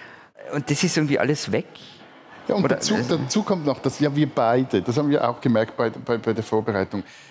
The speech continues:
Speaker 2: also wir beide, die wir jetzt auch etwas für unsere Länder stellen, stolz wie blöd sind, dass Goethe, Heine, Schiller
Speaker 1: Na, Hein-, na, na.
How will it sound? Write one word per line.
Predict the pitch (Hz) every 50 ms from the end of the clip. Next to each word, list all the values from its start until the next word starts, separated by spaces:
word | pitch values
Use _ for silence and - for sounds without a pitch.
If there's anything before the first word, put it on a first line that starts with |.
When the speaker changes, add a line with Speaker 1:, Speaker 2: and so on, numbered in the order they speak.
| - - - - - - -
Speaker 2:
also | - 110
wir | 110 117 98
beide, | - 107 110 117 107 113 107 104 107 - -
die | 110 107
wir | 113 110
jetzt | 107 101 - -
auch | 110 104 101 -
etwas | 120 101 - 110 -
für | - -
unsere | - 104 95 113 104
Länder | 98 104 113 127 135
stellen, | 131 - - 107 98 107 107 - - - - - - - - - - - - - - _ _ _
stolz | - - - - - - 190 185 202 233 220 - - - 233
wie | 214
blöd | - - 185 170 156 147 151 160 165 165 -
sind, | - - - 98 104 113 117 117 - - -
dass | 151 147 - - - - - _ - - - - _ _ _ _ _
Goethe, | - 156 151 151 147 147 - - 135 117 117 - -
Heine, | - 147 139 143 147 147 143 127 120
Schiller | - - - 165 160 170 175 151 123 117
Speaker 1:
Na, | 156 160 156 156 147
Hein-, | 156 147 151 - -
na, | 135 135
na. | 131 120 104